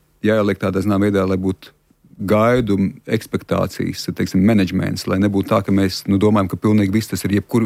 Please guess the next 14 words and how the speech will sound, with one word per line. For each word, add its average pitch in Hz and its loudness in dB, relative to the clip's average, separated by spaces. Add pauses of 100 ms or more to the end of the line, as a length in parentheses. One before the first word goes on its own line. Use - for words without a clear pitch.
vie-, 110 0
i-, 113 -2
i-, - -4 (140)
iespējams - -2
izdarīt. 92 -4 (340)
Izraela 113 2
ir 110 2
uzbūvējusi 95 0
a-, 110 4
a-, 107 2 (140)
a-, - -6
šo 101 0
te 95 0
dzelzs, 98 0